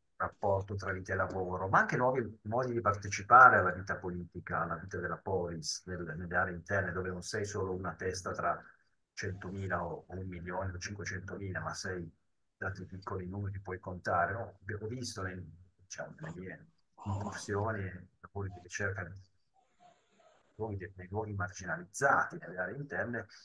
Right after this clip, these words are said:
interessanti esperienze dove, eh, l'alterità, la voce dei senza voce, l'organizzazione spaziale del-, della vita, della vita politica,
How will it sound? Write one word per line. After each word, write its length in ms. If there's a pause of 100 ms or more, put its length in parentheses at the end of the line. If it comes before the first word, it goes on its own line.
(280)
interessanti 720
esperienze 800
dove, 580 (840)
eh, 600 (180)
l'alterità, 880 (320)
la 100
voce 280
dei 140
senza 380
voce, 720 (260)
l'organizzazione 1120
spaziale 720
del-, 380 (240)
della 200
vita, 360
della 200
vita 220
politica, 640